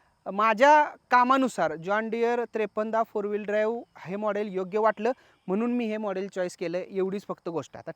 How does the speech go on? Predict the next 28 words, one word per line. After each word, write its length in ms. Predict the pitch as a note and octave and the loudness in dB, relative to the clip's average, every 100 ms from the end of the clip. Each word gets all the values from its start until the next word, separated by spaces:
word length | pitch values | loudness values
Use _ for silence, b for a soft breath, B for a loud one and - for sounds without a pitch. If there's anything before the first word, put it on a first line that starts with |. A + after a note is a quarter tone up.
| - | 0
ट्रॅक्टरच्या 440 | A3+ - B3 B3+ | 0 2 0 2
बाबतीत 260 | B3 - A3+ G#3+ | 0 -2 -10 -8
तुम्हाला, 400 | G#3 G#3 A3 A3 _ _ | -4 2 2 0 _ _
अ, 60 | G#3+ F#3 F3+ F3+ F3 E3+ | -6 -2 0 0 0 -2
माहिती 320 | F#3 D#3+ D3 | -6 -6 -8
सांगतो. 240 | D3 - b b b b b b b _ - | -12 -16 b b b b b b b _ -8
मित्रांनो, 400 | A#3+ D4+ D4+ C#4 - _ _ _ _ F3+ | 0 2 2 0 -4 _ _ _ _ -4
जॉन 300 | G3 C4+ C#4+ | 2 4 4
डियर 440 | C#4 D4+ D4+ D#4 D#4 | 2 4 4 2 -4
ही 160 | A#3+ C4 | -8 -4
कंपनी, 540 | C4 B3 B3+ C#4 C#4 | -4 -2 -4 -4 -4
अ, 400 | - A3+ G#3 G3+ G3 | -8 -6 -4 -4 -6
तुम्हाला 220 | A#3 B3+ | -4 -4
माहीत 200 | B3 A#3+ F3+ | -2 -4 -6
आहे, 100 | D3+ _ _ | -10 _ _
आपल्या 640 | F3 F3 G3 G3 G3 F#3+ F#3 | -10 -6 0 2 4 2 -2
पुण्यामध्येच, 680 | G3 G#3 G#3 F#3+ G#3 - - | -6 -4 -4 -2 -2 -4 -12
अ, 380 | F3 F3 F3 E3+ - | -6 -4 -4 -6 -6
त्याचं, 640 | E3+ F#3 F#3 F#3 F3+ F3 D3+ D#3 C#3+ C3+ | -6 -2 0 0 0 -2 -6 -8 -8 -10
अ, 40 | |
अ, 200 | D#3+ D3+ | -4 -4
हेड 220 | D3 E3+ F3+ | -2 -2 -2
ऑफिस 300 | E3+ F3+ F3+ | -2 -4 -4
आहे 240 | D#3 D3 | -4 -6
आणि 340 | C#3+ F3 G3 G3+ - | -6 -8 -10 -12 -14
आपल्या 260 | F#3 G#3 G#3+ - F3+ | -6 -4 -4 -10 -6
भारतात, 400 | F#3+ G3 - A3+ F#3 | -2 -2 2 0 0
महाराष्ट्रात 520 | F#3 F3+ F3+ - F#3 | -6 -4 -4 -4 -8